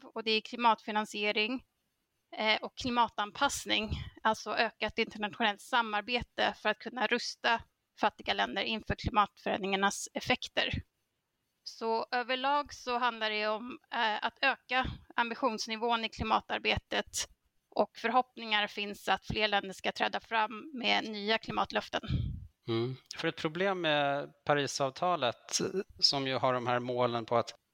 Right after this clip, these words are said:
Speaker 2: ligga under två graders uppvärmning och gärna under en komma fem allra helst, eh, men att det är ganska luddiga mål ändå. Det finns inte så mycket konkretion där. Är det här du ger exempel på nu, är det tillräcklig konkretion av de här målen?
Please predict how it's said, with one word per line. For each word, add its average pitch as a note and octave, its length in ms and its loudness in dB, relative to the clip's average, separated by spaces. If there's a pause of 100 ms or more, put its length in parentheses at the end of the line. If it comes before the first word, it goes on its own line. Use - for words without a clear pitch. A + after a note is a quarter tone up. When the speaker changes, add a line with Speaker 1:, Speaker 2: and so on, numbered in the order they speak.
Speaker 2:
ligga D#3 300 0
under F#3 340 2
två D3+ 180 0
graders C3+ 400 2
uppvärmning C3 640 2
och B2+ 280 -2
gärna B2 480 2
under A#2+ 300 -2
en A#2 180 2
komma A#2 280 0
fem A#2 360 0
allra A2+ 220 2
helst, A2+ 560 0
eh, B2 320 2
men D3 220 -2
att D3 120 0
det D#3+ 100 0
är D#3 40 -2
ganska D3+ 340 0
luddiga D3+ 640 0
mål B2 280 2
ändå. A2+ 280 0
Det - 220 -6
finns - 180 2
inte D3 140 0
så D3+ 100 4
mycket - 220 -2
konkretion D3 880 0
där. A#2 280 2 (120)
Är D#3+ 140 -2
det D#3+ 120 2
här E3 140 2
du D3+ 180 -4
ger D3 160 4
exempel D3+ 360 0
på C3 100 0
nu, B2 80 2
är B2+ 60 2
det C#3+ 240 4 (600)
tillräcklig C#3+ 400 2
konkretion B2+ 680 0 (160)
av A#2+ 140 4
de A#2 160 -2
här A2+ 300 2
målen? A#2+ 320 0